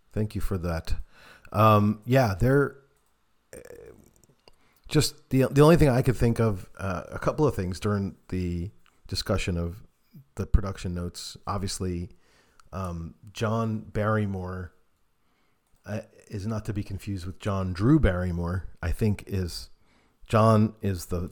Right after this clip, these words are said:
father of John Drew, maybe, and Drew is the daughter of John Drew. So John is actually the grandfather, is that right?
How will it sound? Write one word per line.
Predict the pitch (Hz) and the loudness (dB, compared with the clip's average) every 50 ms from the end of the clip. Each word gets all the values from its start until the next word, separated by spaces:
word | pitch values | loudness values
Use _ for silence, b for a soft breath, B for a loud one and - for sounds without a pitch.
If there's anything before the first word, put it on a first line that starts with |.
| - | -12
father | - - - 131 113 113 120 110 107 98 95 | -16 -4 -2 2 4 4 4 4 4 2 2
of | 92 85 80 85 | -2 -4 -4 0
John | - 110 101 101 101 98 90 | 2 2 4 4 4 2 2
Drew, | - 101 104 110 120 120 | 4 4 4 6 4 4
maybe, | 120 117 120 117 127 120 | 4 4 2 2 2 2
and | 110 98 98 98 | 2 2 0 0
Drew | - 104 101 104 101 101 | 2 2 2 2 2 0
is | 98 85 87 | -2 -2 -4
the | - 95 | -6 -6
daughter | 85 107 98 92 98 95 98 95 | -4 -2 0 0 0 0 0 -2
of | 92 87 90 | -2 -4 -2
John | - 104 95 95 95 98 | -2 0 2 2 2 0
Drew. | 90 90 90 85 85 87 85 - b b b b b b b b b b b b b b b b _ _ _ _ _ _ | 0 -2 -2 -2 -4 -6 -6 -8 b b b b b b b b b b b b b b b b _ _ _ _ _ _
So | - - - 98 | -10 -6 -4 -4
John | 90 85 - 107 104 107 107 110 110 | -2 0 2 4 4 6 6 4 4
is | 107 - 104 87 98 | 2 0 -2 -2 -2
actually | 98 92 95 - - - 101 90 92 90 90 90 | -2 -2 -4 -6 -6 -8 -6 -6 -6 -6 -8 -8
the | 80 92 | -10 -6
grandfather, | - 101 101 101 104 113 110 - 113 107 107 110 120 120 117 | -4 -4 -2 -2 -2 -4 -4 -4 -4 -4 -4 -4 -2 -2 -2
is | 110 104 | -4 -4
that | 104 104 95 - | -6 -8 -8 -8
right? | 101 101 104 110 110 | -10 -8 -8 -8 -10